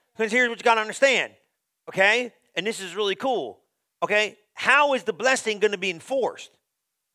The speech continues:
Well, in Genesis chapter two, he made man a speaking spirit. So the only way you can enforce the bless-, blessing is with the words of your mouth. The only way you're gonna enforce these things are with the mouth and the words. And if you don't get your mouth and your words connected right, guess what's gonna happen?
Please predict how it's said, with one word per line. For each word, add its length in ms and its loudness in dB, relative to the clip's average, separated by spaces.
Well, 140 2
in 80 -4
Genesis 400 2
chapter 280 0
two, 200 -6
he 80 -2
made 220 -2
man 200 -2
a 60 -4
speaking 340 -10
spirit. 480 -6
So 140 -2
the 60 4
only 180 0
way 160 4
you 160 -4
can 160 -4
enforce 420 -2
the 120 -12
bless-, 420 -2
blessing 340 -2
is 100 -6
with 120 -12
the 80 -8
words 280 0
of 60 -6
your 80 -4
mouth. 400 -2
The 80 2
only 160 0
way 140 4
you're 100 0
gonna 320 2
enforce 560 0
these 320 -8
things 360 0
are 60 -4
with 140 -4
the 80 -16
mouth 360 4
and 160 -6
the 60 -6
words. 500 -2
And 120 0
if 100 0
you 80 -6
don't 220 -2
get 160 -4
your 80 -6
mouth 340 2
and 140 -6
your 100 -4
words 300 -2
connected 420 -6
right, 380 2
guess 180 0
what's 140 -14
gonna 180 -2
happen? 380 0